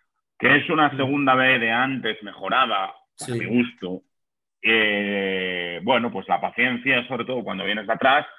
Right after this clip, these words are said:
Speaker 1: cuando vienes de abajo, pues bueno, se puede justificar, como así creo que se hizo el año pasado, que se justificó. En segunda federación, cuando vienes de arriba, cuando el objetivo es capital, que es, no andemos con chiquitas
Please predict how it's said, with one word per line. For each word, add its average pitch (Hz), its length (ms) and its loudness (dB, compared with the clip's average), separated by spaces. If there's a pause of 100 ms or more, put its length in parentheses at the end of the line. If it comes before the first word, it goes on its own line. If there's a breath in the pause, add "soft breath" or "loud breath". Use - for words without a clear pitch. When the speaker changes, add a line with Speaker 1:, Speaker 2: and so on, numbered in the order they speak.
(260 loud breath)
Speaker 1:
cuando 95 240 -2
vienes 107 180 -2
de 110 60 2
abajo, 131 580 2 (720 loud breath)
pues - 200 -10
bueno, 107 320 2
se 90 120 -6
puede 92 160 2
justificar, 107 760 2
como 71 440 -4
así - 180 -4
creo 85 240 -6
que 78 100 -6
se 82 120 -10
hizo 87 160 -8
el 76 80 -2
año 69 140 -8
pasado, - 400 -10
que 90 100 0
se - 120 -6
justificó. 85 680 0 (680 loud breath)
En 98 140 2
segunda 143 280 6
federación, 113 800 2 (200)
cuando 101 320 0
vienes 139 280 2
de 127 80 4
arriba, 101 540 0 (180)
cuando 95 380 -2
el 98 80 0
objetivo 117 520 0
es 147 100 -6
capital, 95 680 2 (200)
que 117 280 4
es, 185 80 -4 (960)
no 113 380 0
andemos 160 400 0
con 123 180 -6
chiquitas 78 500 -10